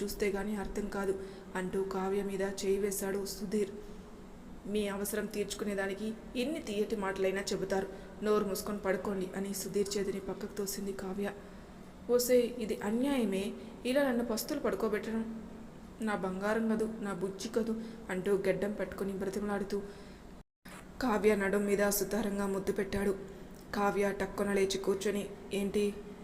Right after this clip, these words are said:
మీద చేయి వేస్తే ఊరుకునేది లేదు, దూరంగా జరిగి పడుకో,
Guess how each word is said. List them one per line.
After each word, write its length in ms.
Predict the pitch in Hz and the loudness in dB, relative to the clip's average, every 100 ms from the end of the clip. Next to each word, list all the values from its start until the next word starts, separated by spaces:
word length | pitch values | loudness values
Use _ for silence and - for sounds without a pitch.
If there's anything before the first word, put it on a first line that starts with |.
| - - | -12 0
మీద 200 | 208 208 | 4 6
చేయి 300 | 208 196 208 | 6 6 6
వేస్తే 280 | 208 202 202 | 6 4 6
ఊరుకునేది 480 | 185 190 196 202 196 | 6 6 4 6 6
లేదు, 260 | 196 185 196 - - - - - - - - - - | 6 4 2 -4 -10 -12 -14 -14 -14 -14 -14 -12 2
దూరంగా 400 | 190 240 247 220 | 8 10 10 6
జరిగి 300 | 220 190 196 | 4 4 4
పడుకో, 320 | 196 190 185 | 2 2 2